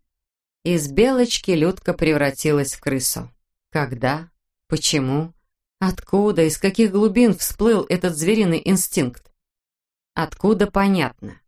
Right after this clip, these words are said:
Людка не желала, чтобы в мою сторону падал кусок с ее стола, а именно — чтобы машина папика везла меня двадцать километров. Я свидетель прежней Людкиной жизни, свидетель ее унижений.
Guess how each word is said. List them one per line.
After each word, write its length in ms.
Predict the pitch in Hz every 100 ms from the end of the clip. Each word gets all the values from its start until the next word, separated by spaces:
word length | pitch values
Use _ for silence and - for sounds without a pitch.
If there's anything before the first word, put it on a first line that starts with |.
| _ _ -
Людка 420 | 180 208 220 -
не 140 | 180 175
желала, 480 | 160 165 165 190 175
чтобы 340 | - 170 160
в 20 |
мою 220 | 165 156
сторону 480 | 151 - 185 175 165
падал 340 | 170 165 165 156
кусок 380 | 156 - 170
с 120 | - 165
ее 120 | 156
стола, 500 | 156 165 143 127 127 _ -
а 140 | 175 -
именно — 420 | 196 165 127 127 - _ _ -
чтобы 300 | - 156 147
машина 420 | 156 - 147 139
папика 520 | 208 202 143 139 123 - _
везла 380 | 160 175 160 196
меня 260 | 170 147 135
двадцать 440 | 147 170 - -
километров. 640 | 170 165 160 123 - - _ _ _ _ _ _ _
Я 380 | 180 226 277 277
свидетель 640 | - 180 190 220 226 196
прежней 420 | 170 185 190 185 180
Людкиной 480 | 175 - 175 180
жизни, 480 | 175 190 190 123 101 _ _ _ _
свидетель 680 | - 160 147 156 151 165 -
ее 220 | 165 156
унижений. 640 | 156 165 160 196 156 123